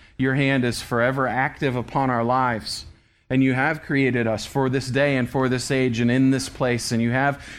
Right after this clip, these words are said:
given us the families that we have, and you have given us opportunity, God, to point people towards you. You've made us light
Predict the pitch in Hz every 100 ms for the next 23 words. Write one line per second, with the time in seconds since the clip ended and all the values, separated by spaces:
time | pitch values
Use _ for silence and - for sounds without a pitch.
0 | 135 147 151 156 143 151 - 151 151 151
1 | 135 131 131 127 131 135 135 113 - -
2 | 131 131 135 139 139 160 156 - 170 170
3 | 143 - 180 175 143 127 135 131 135 123
4 | 151 165 - 147 143 139 143 131 120 120
5 | 107 107 - - _ _ _ _ _ _
6 | _ 127 135 135 156 160 151 - - -
7 | - 127 135 151 139 - - -